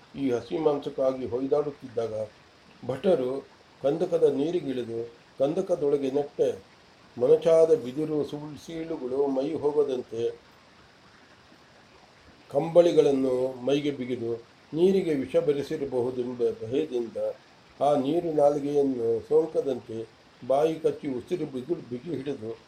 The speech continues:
ಹೆಚ್ಚು ಸದ್ದಾಗದಂತೆ ಈಸಿ ಕಂದಕದ ಆಚೆಯ ಬಂಡೆಗಳನ್ನು ಸೇರಿ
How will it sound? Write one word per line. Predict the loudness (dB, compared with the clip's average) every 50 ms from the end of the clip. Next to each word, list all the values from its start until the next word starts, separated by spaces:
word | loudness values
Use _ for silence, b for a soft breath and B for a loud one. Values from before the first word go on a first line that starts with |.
| -20 -20 -20 -20 -20 _ -6
ಹೆಚ್ಚು | -6 -6 -4 -4 -6 -4
ಸದ್ದಾಗದಂತೆ | -2 -2 -4 -2 0 0 2 2 4 2 0 0 -2 -4 -4 -6 -10
ಈಸಿ | -10 -8 -6 -8 -8 -8 -10 -10 -10 -10 -10 -10 -14 -20 -20 -20 -20 -20 -20 -20 -20 -12 -4
ಕಂದಕದ | -2 -2 0 0 -2 0 0 2 2 2 0 0 -8 -18 -20 -20 -16 -8 -4
ಆಚೆಯ | -2 -2 -2 -2 0 0 0 0
ಬಂಡೆಗಳನ್ನು | 2 0 0 2 2 2 2 2 -2 -4 -6 -4 -4 -4 -4 -4 -8 -10 -6
ಸೇರಿ | -2 -2 -2 -2 -4 -8 -8